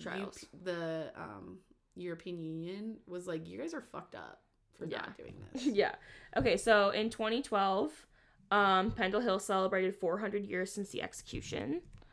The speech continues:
Speaker 2: Oh, shit. That's terrifying.
Speaker 1: Yeah, and sixteen twelve was marked huge on
Speaker 2: <laughs>
Speaker 1: Pendle Hill.
Speaker 2: That's
Speaker 1: You guys can see
Speaker 2: scary.
Speaker 1: it. Yeah, it is really
Speaker 2: How
Speaker 1: scary.
Speaker 2: did they do that? With, like, flowers or
Speaker 1: I don't
Speaker 2: some
Speaker 1: know.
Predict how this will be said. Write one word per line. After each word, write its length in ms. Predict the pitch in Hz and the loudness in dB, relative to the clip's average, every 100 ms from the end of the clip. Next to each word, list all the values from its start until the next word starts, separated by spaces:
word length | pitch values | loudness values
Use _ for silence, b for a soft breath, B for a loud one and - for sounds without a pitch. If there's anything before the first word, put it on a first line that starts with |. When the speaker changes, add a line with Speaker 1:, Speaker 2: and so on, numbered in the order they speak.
| b b b b - - _ - _ - - _ 202 | b b b b -20 -20 _ -20 _ -20 -20 _ -2
Speaker 2:
Oh, 220 | 294 349 | 2 2
shit. 420 | - 294 339 226 | 4 6 8 8
That's 280 | 240 302 - | 6 2 0
terrifying. 580 | - 208 269 202 175 202 | 2 6 6 6 4 12
Speaker 1:
Yeah, 360 | 269 254 214 - | 12 12 12 10
and 180 | 226 226 | 10 10
sixteen 480 | - 254 233 277 269 | 6 0 0 0 2
twelve 320 | - 226 233 | 6 6 8
was 160 | 233 233 | 2 4
marked 360 | 185 202 - - | 4 4 2 -16
huge 720 | 214 - 269 277 254 240 269 202 | -14 4 10 10 10 4 2 10
on 220 | 208 220 | 12 12
Speaker 2:
<laughs> 40 | |
Speaker 1:
Pendle 240 | 247 330 233 | 12 12 12
Hill. 40 | 269 | 10
Speaker 2:
That's 260 | 180 196 | 10 8
Speaker 1:
You 80 | 202 | 8
guys 180 | 202 349 | 8 8
can 160 | 466 | 6
see 220 | 240 190 185 | 6 6 6
Speaker 2:
scary. 0 | |
Speaker 1:
it. 260 | 180 - b - | 4 0 b 2
Yeah, 140 | 220 208 | 6 8
it 60 | |
is 140 | 220 214 | 8 8
really 100 | 190 | 10
Speaker 2:
How 80 | 339 | 10
Speaker 1:
scary. 200 | 403 349 | 12 10
Speaker 2:
did 20 | |
they 60 | 277 | 10
do 80 | 359 | 10
that? 280 | 185 156 185 | 10 8 6
With, 120 | 220 | 4
like, 120 | 208 | 0
flowers 520 | - 147 143 214 359 370 | -2 0 2 4 6 8
or 40 | |
Speaker 1:
I 100 | 214 | 8
don't 200 | 233 220 | 8 6
Speaker 2:
some 100 | 196 | 6
Speaker 1:
know. 160 | 185 | 6